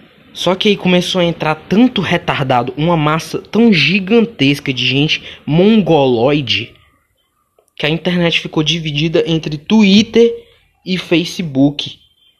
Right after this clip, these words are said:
Aliás, Twitter, Instagram e o Facebook do outro lado. Porque ninguém mais gosta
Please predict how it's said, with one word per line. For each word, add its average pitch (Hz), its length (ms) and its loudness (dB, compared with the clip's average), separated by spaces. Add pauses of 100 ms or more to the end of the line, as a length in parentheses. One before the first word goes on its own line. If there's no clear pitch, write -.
(440)
Aliás, 170 360 0 (320)
Twitter, 247 680 0 (180)
Instagram 233 800 2 (920)
e 240 140 4
o 269 80 2
Facebook 214 580 0
do 190 80 2
outro 190 200 0
lado. 110 220 -2
Porque 180 360 -2 (960)
ninguém 208 680 2
mais 180 240 2
gosta 147 580 0